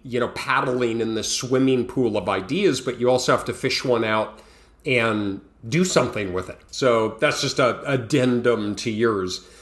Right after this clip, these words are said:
Actually, kind of related to that, I'll go to the next one on my list. And that is something I wish I had learned early, early on, and I'm not actually convinced that I, I have yet to learn it. Uh, don't chase bad money with good.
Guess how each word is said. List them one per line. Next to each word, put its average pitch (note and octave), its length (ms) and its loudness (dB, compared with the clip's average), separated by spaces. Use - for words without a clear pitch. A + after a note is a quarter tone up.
Actually, F#4 340 2
kind F4+ 360 0
of F#3+ 80 2
related D3+ 460 2
to C3 120 -4
that, G2+ 200 0
I'll C3 80 4
go E3 120 2
to E3 80 0
the C3+ 120 2
next C3 260 -2
one B2 160 2
on G#2+ 160 0
my A2 120 0
list. G2+ 400 -4
And D3 300 2
that B3+ 420 0
is B2+ 800 0
something G3 480 0
I C#3+ 80 2
wish B2+ 340 0
I B2 140 4
had A#2+ 220 -2
learned A2+ 320 2
early, B2+ 340 0
early A2+ 340 -2
on, A2 300 0
and A#2 100 0
I'm F#3 160 0
not G3 200 0
actually C3 280 -2
convinced A2 520 -4
that A2+ 120 -2
I, G#2 240 0
I A2 140 0
have G2+ 320 -4
yet C3+ 300 -2
to B2 100 -2
learn F#2 320 -2
it. F2+ 180 -8
Uh, A#2 300 0
don't D#3+ 320 0
chase D3+ 320 0
bad A#2 320 2
money G#2+ 300 -2
with F#2+ 320 -8
good. E2+ 360 -8